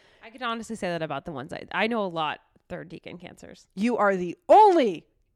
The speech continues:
Speaker 2: Cancer that is emotionally stable. <laughs> 'Cause lest I remind you, you are known for being sometimes unpredictable. So third decan, congratulations.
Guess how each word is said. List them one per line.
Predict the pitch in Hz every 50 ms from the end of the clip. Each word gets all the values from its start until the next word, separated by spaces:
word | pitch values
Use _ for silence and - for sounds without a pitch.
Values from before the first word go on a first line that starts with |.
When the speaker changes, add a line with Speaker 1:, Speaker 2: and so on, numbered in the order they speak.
| _ _ -
Speaker 2:
Cancer | - 247 254 240 - - 202 170 156 160 165 -
that | 202 214
is | 214 208 220
emotionally | 214 208 208 202 190 196 185 196 185 185
stable. | - - 170 165 156 147 - 104 - _ _ _ _ - 415 523 -
<laughs> | 427 480 - 508 466 - 403 392 -
'Cause | - 214 190 180 165 - - - - - _ _ _ _ _ _ _ -
lest | 190 202 214 214 -
I | 262
remind | 269 285 311 320 381 415 349 269
you, | 254 247 240
you | 214 196 196 190
are | 180 185
known | 196 214 226
for | 226 254 254
being | 220 240 233 240 233 226 -
sometimes | - - - 240 247 247 277 247 233 220 220
unpredictable. | 220 214 - 226 202 185 - - 190 165 139 87 -
So | - - 175 170 160
third | - - - - 254 285 320 269
decan, | 233 302 294 - - 302 285 285 277 -
congratulations. | - 226 190 190 190 214 220 226 226 202 220 214 202 180 175 - - - 110 104 107 - - -